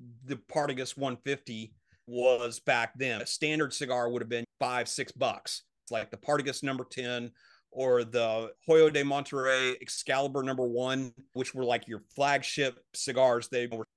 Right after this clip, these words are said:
five, six, seven dollars. So for, to spend twenty dollars for a single stick back then, that was big money.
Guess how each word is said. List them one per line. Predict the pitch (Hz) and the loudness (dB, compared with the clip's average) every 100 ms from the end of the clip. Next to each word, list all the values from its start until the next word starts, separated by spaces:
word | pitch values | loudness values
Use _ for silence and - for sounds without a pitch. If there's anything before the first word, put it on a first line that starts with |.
| - | 0
five, | 143 139 | 2 0
six, | - 151 - | -2 -4 -4
seven | - 147 131 | 0 0 2
dollars. | 120 120 98 92 - _ _ _ | 0 0 -2 -8 -16 _ _ _
So | - 139 | -2 -2
for, | 120 139 | -2 -8
to | 120 | -8
spend | 120 - 151 139 | -8 -4 -4 -4
twenty | - 180 175 | -6 -2 2
dollars | 156 160 127 117 | 4 4 2 -2
for | - 131 | -6 -6
a | 107 | -6
single | - 160 147 | -4 -2 -2
stick | 113 - 160 143 - | -4 -2 2 0 0
back | 120 117 110 | -4 -4 -4
then, | 127 139 120 | -4 -4 -2
that | 104 143 | -2 -2
was | 127 104 - 107 | -2 -10 -16 -4
big | 143 127 | -2 -2
money. | 120 107 95 | -4 -6 -10